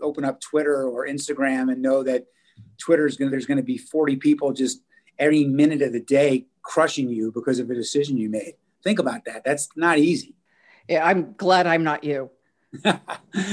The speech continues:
Speaker 1: Well, but I feel incredibly fortunate to be able to do that. And I never take it too,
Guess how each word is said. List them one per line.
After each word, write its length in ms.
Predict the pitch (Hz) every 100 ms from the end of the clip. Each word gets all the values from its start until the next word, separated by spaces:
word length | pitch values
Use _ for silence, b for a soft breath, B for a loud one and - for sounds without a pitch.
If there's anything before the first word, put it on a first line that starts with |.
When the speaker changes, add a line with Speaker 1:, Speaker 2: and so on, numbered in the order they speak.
| 180
Speaker 1:
Well, 180 | 202 208
but 100 | 214
I 120 | 226
feel 200 | 226 247
incredibly 400 | 208 208 202 170
fortunate 520 | 139 180 208 202 170
to 60 | 143
be 80 | 165
able 140 | 165
to 80 | 147
do 200 | 143 180
that. 200 | 156 131
And 80 | 131
I 80 | 143
never 260 | 156 160
take 220 | 151 - 147
it 100 | -
too, 240 | 156 147